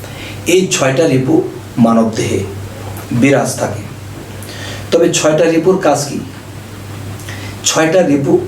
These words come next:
ছয় দিকে টানে। একটা মানুষ যদি আল্লাহর ধ্যানে বসে, একটা মানুষ যদি নামাজে দাঁড়ায়, তখন ছয়টা রিপু ছয় দিকে টানতে থাকে। যেমন এই যে আপনাদের সাথে আমি কথা বলতেছি, আপনারা আমার কথাগুলো শুনতেছেন,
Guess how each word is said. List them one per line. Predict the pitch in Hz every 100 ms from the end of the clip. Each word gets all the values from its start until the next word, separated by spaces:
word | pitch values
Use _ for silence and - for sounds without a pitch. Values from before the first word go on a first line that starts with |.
| - -
ছয় | - 185
দিকে | 190 147
টানে। | 120 110 95 - - -
একটা | 151 135 170
মানুষ | 156 143 151
যদি | 156 151
আল্লাহর | 131 131 135 120
ধ্যানে | 107 139
বসে, | 147 143 - 147 - - - - -
একটা | 131 131 156
মানুষ | 143 135 143 135
যদি | 135 139 131 120 - - -
নামাজে | 113 113 131 151 160
দাঁড়ায়, | 151 139 - - - - -
তখন | 143 151 143
ছয়টা | - 147 151 165
রিপু | 156 156
ছয় | 156 - 147
দিকে | 151 160
টানতে | 156 120 117
থাকে। | 101 101 98 95 - - -
যেমন | 131 185 160 -
এই | 175
যে | 180
আপনাদের | 170 - 160 160
সাথে | - 156
আমি | 156 151
কথা | 139 135
বলতেছি, | 147 147 147 131 147
আপনারা | 139 131 151 143
আমার | 135 139 135
কথাগুলো | 135 139 135 135
শুনতেছেন, | - 139 147 - 147